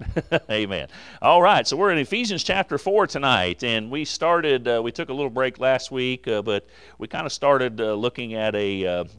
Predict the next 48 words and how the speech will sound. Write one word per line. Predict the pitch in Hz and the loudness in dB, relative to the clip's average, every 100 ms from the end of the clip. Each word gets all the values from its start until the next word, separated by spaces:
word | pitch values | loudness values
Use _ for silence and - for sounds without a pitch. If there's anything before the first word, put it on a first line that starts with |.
| - | -12
uh, | 87 | -10
contending | - 104 165 151 | -10 -4 -2 -2
for | 123 | -6
the | 117 98 | -6 0
faith. | 135 143 147 139 - - - - - | 4 4 4 -2 -14 -20 -20 -20 -18
And, | - 110 110 104 101 | -4 0 0 -2 2
uh, | 107 101 95 92 | 6 8 6 4
tonight | - 135 214 | 0 0 0
we're | 202 147 | 0 -2
gonna | 156 | -4
carry | - 190 156 | -4 -2 2
on | 143 214 | 6 4
with | 160 113 | 2 0
that. | 110 107 147 | 4 6 6
I | 127 | 2
kinda | - 226 180 | 0 -6 -2
hit | 202 | -2
on | 202 147 | -2 -4
this | 139 | -4
a | 110 | -4
little | 113 156 | -2 -2
bit. | 113 113 120 | 0 -2 -2
We | 120 | -4
started | - 147 151 143 | -2 0 2 -2
in | |
the | 120 | -4
book | 131 127 | -4 -4
of | 104 | -10
Jude. | 98 120 135 | -6 -4 -4
We | 123 | -6
may | 120 120 | -6 -4
go | 113 | -2
back | 107 107 131 | 0 -2 -2
there. | 107 98 117 - - - - - | -2 -2 -2 -6 -20 -20 -20 -12
Uh, | - 101 101 | -2 2 2
but, | 95 104 104 | 2 0 2
uh, | 120 110 | 2 2
looking | 147 196 151 | 0 -6 -8
at | 123 | -8
Ephesians | 107 151 139 113 | -4 -6 -4 -6
chapter | - 135 - | -4 -4 -4
four | 98 - 139 127 | -8 -4 2 2
tonight, | 107 107 110 117 131 | 0 -6 -4 -2 -4
we'll | 120 | -6
get | 117 120 - | -4 -6 -4
to | 98 | -6
the | |
text, | 95 110 110 - - | -2 0 0 -2 -12